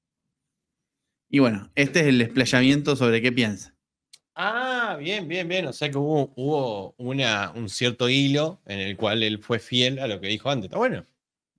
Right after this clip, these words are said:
Speaker 1: Sí.
Speaker 2: Me copa, me copa, me copa, me copa.
Speaker 1: Lo
Speaker 2: Banco.
Speaker 1: que piensa, no creo que te cope.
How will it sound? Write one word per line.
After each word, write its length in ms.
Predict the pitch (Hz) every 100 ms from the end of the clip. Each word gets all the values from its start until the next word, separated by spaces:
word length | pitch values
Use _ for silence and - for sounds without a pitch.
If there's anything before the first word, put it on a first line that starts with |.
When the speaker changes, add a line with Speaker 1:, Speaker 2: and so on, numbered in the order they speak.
| _
Speaker 1:
Sí. 240 | - 156 -
Speaker 2:
Me 80 | 98
copa, 420 | 170 117 80 - _
me 100 | 92
copa, 240 | 123 117
me 120 | 101 107
copa, 240 | 123 98
me 140 | 98
copa. 320 | 101 92 85 -
Speaker 1:
Lo 100 | 139
Speaker 2:
Banco. 260 | 135 135 127
Speaker 1:
que 100 | 139
piensa, 600 | 156 185 180 151 196 196
no 420 | 139 139 143 156 156
creo 180 | 165
que 80 | 151
te 140 | 135 123
cope. 380 | 113 90 104